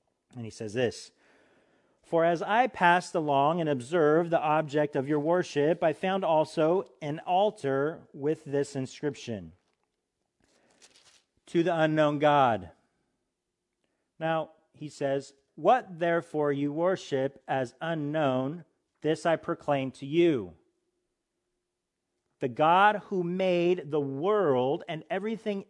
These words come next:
in it, being Lord of heaven and earth, does not live in temples made by man, nor is he served by human hands, as though he needed anything, since he himself gives to all mankind life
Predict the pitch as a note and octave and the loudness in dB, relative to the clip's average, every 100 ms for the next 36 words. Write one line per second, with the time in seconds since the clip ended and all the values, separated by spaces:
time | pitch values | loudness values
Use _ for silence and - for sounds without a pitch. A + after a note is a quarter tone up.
0 | _ G3+ F#3 C#3 E3+ - _ _ _ _ | _ -4 -2 0 -2 -6 _ _ _ _
1 | _ B2 D#3+ G3+ G3+ F3+ E3+ F#3 G3+ A3 | _ -4 0 0 -2 -4 0 2 2 2
2 | G3+ - - F#3 G3 G3 F3 F#3 - D3+ | -2 -4 -6 -4 -4 -6 -8 -10 -6 -4
3 | D#3 F3 _ _ _ - E3 F#3 F#3 F#3 | -2 -6 _ _ _ -6 -2 -2 -2 -2
4 | F#3+ D#3 D3+ D#3 D3+ D#3 - F#3 D#3+ D#3 | -2 -2 0 0 -2 -8 -6 -6 -4 -4
5 | D3+ C3 B2 A#2+ B2+ C3 D3+ D3+ C#3 G#2 | -6 -6 -6 -4 -4 -4 -4 -2 -2 -4
6 | G#2+ _ _ _ _ _ C3 E3 G3+ F#3+ | -12 _ _ _ _ _ -6 0 0 0
7 | F3+ - E3+ D3 - F#3 F3+ E3+ - D#3+ | -6 -8 -10 -10 -8 -2 0 -2 -4 -6
8 | - B2 B2+ A#2 D3+ D3 A#2 G2 - - | -6 -10 -8 -8 -6 -4 -6 -8 -14 -20
9 | _ _ _ _ C#3+ C#3 B2+ E3 E3 - | _ _ _ _ -8 -6 -4 -2 -2 -4
10 | E3+ D#3+ F3 G3 G3 F#3 - G3 G3+ F#3 | -4 -2 -2 0 0 -2 -6 -6 -4 -4
11 | - D#3 D3 E3+ D#3 - E3 E3+ - F#3+ | -6 -6 -6 -8 -12 -8 -8 -8 -12 -8
12 | F3+ F3 F3 E3 - D#3+ D#3+ E3+ C#3+ D#3+ | -6 -6 -8 -12 -6 -2 0 -2 -6 -6
13 | D#3 - F3+ D#3+ F3+ G#3 F3+ D3+ C#3+ - | -6 -10 -10 -4 -2 -2 -2 -6 -6 -8
14 | C3 D3 D3 C#3+ D3 C#3 A2 - _ | -6 -6 -6 -2 0 0 -2 -8 _